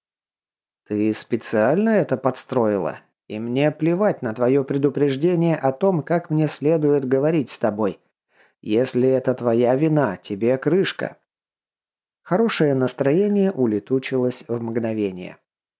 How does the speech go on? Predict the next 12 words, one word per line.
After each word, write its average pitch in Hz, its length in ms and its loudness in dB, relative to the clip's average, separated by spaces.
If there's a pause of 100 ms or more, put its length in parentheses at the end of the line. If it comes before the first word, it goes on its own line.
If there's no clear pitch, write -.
(140)
Реши 104 340 -2
она 139 240 2
сейчас 127 400 -2
наказать 120 560 -2
меня 151 280 0
за 127 120 -2
слова, 110 520 -2 (120)
я 107 240 -4
буду 131 320 0
сражаться 101 600 -6
до 104 120 -10
последнего. 92 720 -8